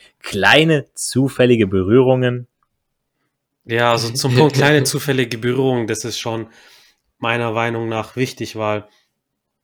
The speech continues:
Speaker 2: mal angenommen, ihr habt ein Date, ihr seid zwei Meter auseinander.
Speaker 1: Und dann macht man den, den Kino-Move, ne? <laughs>
Speaker 2: Da macht man den Kino-Move, man geht so, äh, Hand über die Schulter. Äh, ja, also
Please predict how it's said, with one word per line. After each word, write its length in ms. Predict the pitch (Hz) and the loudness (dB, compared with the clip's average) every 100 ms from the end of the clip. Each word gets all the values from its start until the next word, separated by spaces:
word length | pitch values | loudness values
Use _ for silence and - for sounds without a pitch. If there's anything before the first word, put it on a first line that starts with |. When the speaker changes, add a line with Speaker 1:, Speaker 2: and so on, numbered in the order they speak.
| _ _ - | _ _ -12
Speaker 2:
mal 180 | 117 110 | -6 -2
angenommen, 400 | 117 107 107 110 | -2 -2 -4 -6
ihr 100 | 98 | -8
habt 160 | 113 113 | -10 -12
ein 120 | 104 | -4
Date, 340 | 120 117 - | -2 -2 -4
ihr 140 | - 101 | -12 -6
seid 180 | 110 - | -6 -4
zwei 180 | 117 117 | -4 -2
Meter 280 | 113 - | -4 -6
auseinander. 800 | 107 98 101 107 120 107 110 110 _ | -8 -6 -8 -6 -4 -2 -4 -6 _
Speaker 1:
Und 140 | - 107 | -6 2
dann 100 | 113 | 6
macht 200 | 120 - | 6 6
man 100 | 117 | 6
den, 220 | 110 113 | 6 6
den 240 | 113 107 | 6 6
Kino-Move, 720 | - 143 135 117 113 107 - 113 | 2 4 6 6 6 4 2 2
ne? 180 | 123 - - | 2 2 4
<laughs> 180 | 208 - | 4 6
Speaker 2:
Da 140 | 139 151 | 4 6
macht 200 | 156 156 | 4 4
man 140 | 139 | 2
den 120 | 143 | 2
Kino-Move, 600 | - 180 170 165 165 170 156 | 2 4 6 6 6 6 4
man 200 | 151 139 | 4 6
geht 300 | 160 175 165 | 6 6 6
so, 160 | 156 | 0
äh, 1040 | - 240 233 226 214 202 190 180 185 180 160 - - | 0 4 8 10 10 8 6 6 4 4 2 0 -4
Hand 320 | - 165 165 160 | 4 6 6 4
über 240 | 147 147 | 4 4
die 180 | 143 135 | 2 0
Schulter. 680 | - 156 160 151 147 135 - - - - - - 131 | 2 4 4 4 2 2 0 -12 -20 -18 -20 -8 2
Äh, 280 | 139 135 131 | 6 6 4
ja, 520 | 127 135 127 110 - | 6 6 6 2 -6
also 540 | 127 139 123 127 117 | -4 -4 -2 0 -2